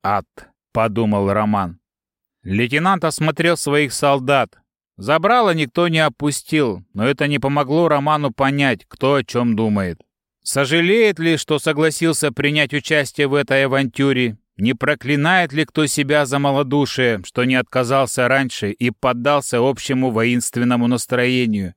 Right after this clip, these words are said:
А теперь отказываться уже поздно. Это выглядело бы еще большим малодушием. Лица не выражали ровным счетом ничего. А может быть, кто-то думал, что недостаточно хорошо проверил оружие или поставил не туда какую-нибудь деталь.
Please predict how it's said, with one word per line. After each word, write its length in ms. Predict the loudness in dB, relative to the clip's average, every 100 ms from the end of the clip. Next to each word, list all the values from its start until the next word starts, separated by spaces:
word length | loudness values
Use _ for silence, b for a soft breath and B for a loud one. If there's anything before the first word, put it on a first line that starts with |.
| _
А 140 | -4 -2
теперь 420 | -2 0 2 2
отказываться 720 | 0 0 0 2 0 -2 -4
уже 260 | -2 -2 -2
поздно. 680 | 0 0 0 -2 -6 -8 _ _
Это 280 | -6 -2 -2
выглядело 600 | 0 0 0 0 0 0
бы 240 | 0 0 0
еще 300 | 0 -2 -2
большим 540 | 0 0 0 -4 0
малодушием. 880 | 0 2 0 0 -2 -2 -4 -4 -8 _ _ _ _ -4
Лица 480 | 0 0 0 -2 -2
не 100 | 0
выражали 540 | 2 2 2 2 2
ровным 480 | 2 2 0 0 -4
счетом 540 | -2 -2 0 0 0
ничего. 580 | 0 0 -2 0 -2 -4 -12 _ _ _ _
А 100 | -2
может 360 | 2 2 2 0
быть, 320 | 2 0 0
кто-то 360 | -6 -2 0 0
думал, 340 | 2 0 0
что 220 | 0 -2 -2
недостаточно 800 | 0 -2 0 -2 0 -2 -4 0
хорошо 460 | 2 2 0 -2
проверил 580 | 2 0 2 2 2 2
оружие 640 | 2 2 2 2 0 0 -4 _ _ -2
или 180 | 0
поставил 640 | 0 -2 -2 0 2 2 2
не 140 | 0
туда 320 | -2 2 0
какую-нибудь 720 | 0 -4 0 0 0 0 -2 0
деталь. 520 | -4 0 0 0